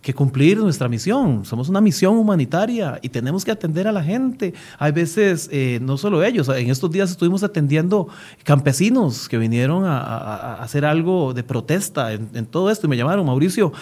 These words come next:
hay cincuenta campesinos aquí al frente del Balcón Verde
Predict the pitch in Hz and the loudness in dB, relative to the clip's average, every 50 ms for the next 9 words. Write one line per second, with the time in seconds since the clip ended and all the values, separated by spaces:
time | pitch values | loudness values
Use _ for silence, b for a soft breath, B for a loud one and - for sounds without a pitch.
0 | B B B B 135 139 - 190 190 185 196 196 202 196 202 208 190 180 170 160 | B B B B 0 2 2 2 2 4 4 2 2 2 0 -2 0 0 -2 -2
1 | - 156 139 - 220 247 269 302 311 - - - - - - - - _ _ - | -2 -2 -2 0 2 2 2 0 0 -4 -8 -14 -14 -16 -16 -18 -20 _ _ -8
2 | 120 117 - 156 151 165 160 170 175 175 180 180 - 190 180 156 127 120 117 117 | -8 -4 0 0 0 0 2 2 0 0 0 0 0 0 2 2 2 2 0 0
3 | 117 165 160 170 190 208 220 226 294 302 | 2 2 2 4 4 2 2 0 -2 -6